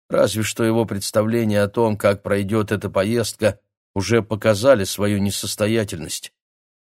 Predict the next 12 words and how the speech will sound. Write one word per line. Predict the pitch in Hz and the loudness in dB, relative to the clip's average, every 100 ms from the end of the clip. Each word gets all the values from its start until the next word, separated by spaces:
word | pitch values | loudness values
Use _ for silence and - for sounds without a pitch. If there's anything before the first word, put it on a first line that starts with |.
| _ - | _ -2
Он | 107 | -2
смотрел | - 113 107 107 104 | 0 -2 -2 -2 -2
на | 95 | -2
себя | - 98 95 | -4 -4 -4
прежнего, | 113 113 92 80 76 - - _ _ _ _ | -4 -4 -4 -6 -10 -12 -16 _ _ _ _
того, | 95 95 113 113 | 0 4 4 2
кем | 107 98 92 | 0 -4 -2
был | 110 101 | -2 -2
всего | - 101 104 101 | -4 -2 -2 0
пару | 104 101 98 | 2 2 0
дней | 87 98 95 | -2 -2 0
назад, | 92 90 113 107 | 0 0 2 2